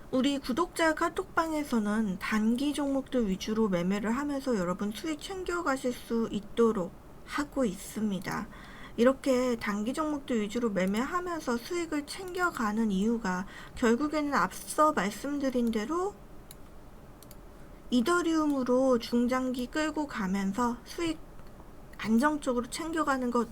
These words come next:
외에, 여러분이 단기로 매매하면서 자산을 조금씩 늘려야 될 필요가 있기 때문인데요.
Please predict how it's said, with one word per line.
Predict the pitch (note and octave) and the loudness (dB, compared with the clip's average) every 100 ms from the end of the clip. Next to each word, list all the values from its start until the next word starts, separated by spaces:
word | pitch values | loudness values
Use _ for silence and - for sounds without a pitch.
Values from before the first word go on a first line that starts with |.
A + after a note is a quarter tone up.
| - | -2
외에, | G3+ G3 A#3+ G3+ - - - | 0 2 2 0 -8 -12 -6
여러분이 | G#3 G#3 A3 A#3+ A#3 | 0 2 4 4 4
단기로 | A3+ G#3 A3+ B3 D#4 C#4+ | 0 2 2 4 2 4
매매하면서 | G#3 G#3 A#3 B3 A3+ G#3 F3+ F#3 - - | 4 4 4 2 0 0 -2 -2 -4 -14
자산을 | - - G#3+ D4+ E4 D#4 C#4+ | -8 -4 -2 0 0 0 2
조금씩 | A#3 A3+ A3+ A#3 | 4 4 4 2
늘려야 | G#3 A3+ C4+ D4+ C#4+ | 6 6 8 6 4
될 | C4 G#3 F#3+ | 4 2 0
필요가 | - C#4+ C4+ B3 | -2 0 2 2
있기 | F3 - | 0 -6
때문인데요. | - A#3+ B3+ C4+ B3+ A3+ F#3 G3 G3 | -2 0 2 2 2 0 0 0 -2